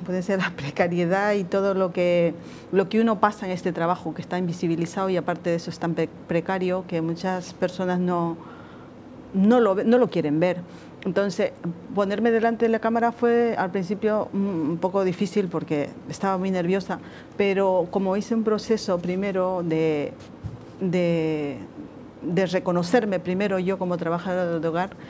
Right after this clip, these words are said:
que llevamos un tiempo, mm, reconociendo, ¿no? Bueno, hemos estado en reuniones, hemos estado, eh, como, mm, haciendo un proceso en mi persona mismo, en, en, en Trabajadoras No Domesticadas, que es un,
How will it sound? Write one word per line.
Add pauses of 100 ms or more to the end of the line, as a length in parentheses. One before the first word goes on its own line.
(160)
que
llevamos
un
tiempo, (120)
mm, (1500)
reconociendo,
¿no?
Bueno,
hemos
estado
en
reuniones,
hemos
estado, (440)
eh,
como, (180)
mm,
haciendo
un
proceso
en
mi
persona
mismo,
en,
en,
en
Trabajadoras
No
Domesticadas,
que
es
un,